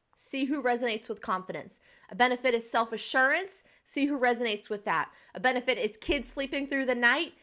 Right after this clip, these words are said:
See who resonates with that. So let me give you an example. For the wo-, women and the men in network marketing, I found three top leaders in three very different companies, and I wanna give you an example of them. I'm recording this mid-February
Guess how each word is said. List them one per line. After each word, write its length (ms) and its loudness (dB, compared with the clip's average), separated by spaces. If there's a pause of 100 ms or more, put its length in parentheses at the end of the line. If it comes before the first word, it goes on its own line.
(140)
See 280 -2
who 160 -2
resonates 480 -2
with 180 -6
that. 220 -2 (460)
So 180 -2
let 180 2
me 100 -2
give 180 -2
you 120 -4
an 80 -4
example. 560 -8 (300)
For 120 2
the 100 4
wo-, 360 2
women 340 -2
and 180 0
the 60 0
men 640 2
in 120 0
network 360 -2
marketing, 440 -2
I 120 -2
found 320 -4
three 680 -4 (440)
top 340 6
leaders 540 -2 (180)
in 140 -4
three 540 -2 (260)
very 320 2
different 340 -4
companies, 460 -4
and 120 -8
I 40 -4
wanna 320 -4
give 180 -6
you 140 -4
an 80 -2
example 500 -4
of 220 -4
them. 280 -4 (540)
I'm 180 0
recording 440 -2
this 200 -4 (120)
mid-February 1040 0